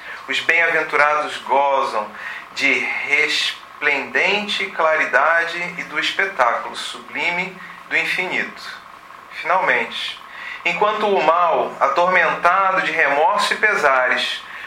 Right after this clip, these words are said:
muitas vezes isolado, sem consolação,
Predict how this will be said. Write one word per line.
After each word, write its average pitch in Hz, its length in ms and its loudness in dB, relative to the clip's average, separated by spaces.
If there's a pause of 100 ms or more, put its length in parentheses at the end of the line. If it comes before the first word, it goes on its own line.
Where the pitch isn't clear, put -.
(140)
muitas 156 360 2
vezes 151 380 2
isolado, 147 800 2
sem 131 200 -2
consolação, 123 920 0